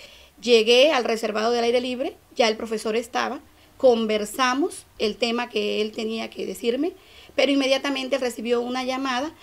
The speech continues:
y el profesor tuvo que salir a atender la llamada. Me dijo, "Tres hombres empujan la puerta". y sí vi la atención que hicieron señas.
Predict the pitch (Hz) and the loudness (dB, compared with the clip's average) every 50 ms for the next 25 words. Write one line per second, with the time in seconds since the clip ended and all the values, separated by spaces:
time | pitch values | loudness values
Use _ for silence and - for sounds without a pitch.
0 | - - - - - 247 254 254 247 247 - 285 294 285 320 311 - - 311 285 | -20 -20 -16 -8 0 4 4 4 4 4 0 -4 -2 -2 -4 -6 -2 0 0 2
1 | 277 277 285 - - - - 339 370 330 247 226 240 277 - - - - - - | 2 0 -2 -6 -10 -4 0 0 2 2 2 0 0 -2 -4 -12 -20 -20 -20 -20
2 | - - - 240 233 - 240 208 220 247 262 277 277 - 220 208 - 214 196 208 | -10 -4 -2 -2 -2 -2 -2 -2 0 0 0 -2 -2 -4 -6 -6 -4 -6 -4 -2
3 | 214 208 226 220 220 226 254 254 233 226 240 - - - - - _ - 254 254 | -2 -2 -2 -2 -2 -2 -4 -4 -4 -4 -4 -6 -6 -14 -20 -12 _ 0 2 2
4 | 262 269 254 247 254 254 247 247 226 220 240 233 247 247 233 226 214 226 220 220 | 2 2 0 -2 -2 -4 -4 -4 -4 -4 -4 -6 -4 -6 -6 -6 -6 -6 -6 -6
5 | 208 - 269 - - _ - - - - _ - 220 196 - - 240 247 247 - | -8 -12 -14 -16 -18 _ -20 -20 -20 -20 _ -10 -8 -8 -6 -6 -6 -6 -6 -4
6 | 208 254 247 254 240 247 233 214 226 240 233 233 240 277 254 - - 214 196 - | -4 -2 -2 -2 -2 -2 -6 -6 -6 -6 -6 -4 -4 -4 -4 -6 -10 -12 -6 -4
7 | 214 214 233 233 226 - - 190 180 214 208 233 302 - | -4 -4 -4 -6 -6 -2 -2 0 0 0 -2 -4 -6 -10